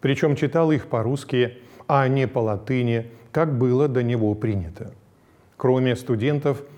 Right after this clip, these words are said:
на его лекции приходило много посторонних лиц. В тысяча семьсот шестьдесят первом году, на тридцать седьмом году жизни, иеромонах Тихон по явному указанию свыше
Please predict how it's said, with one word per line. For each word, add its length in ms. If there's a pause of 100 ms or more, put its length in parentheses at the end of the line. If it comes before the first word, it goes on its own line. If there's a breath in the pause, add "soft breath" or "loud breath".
(220 loud breath)
на 100
его 200
лекции 420
приходило 580
много 520 (300 loud breath)
посторонних 680
лиц. 360 (480)
В 120
тысяча 420
семьсот 460
шестьдесят 580
первом 320
году, 360 (380 loud breath)
на 240
тридцать 440
седьмом 360
году 320
жизни, 540 (380 loud breath)
иеромонах 560
Тихон 480 (320 loud breath)
по 120
явному 540
указанию 560
свыше 560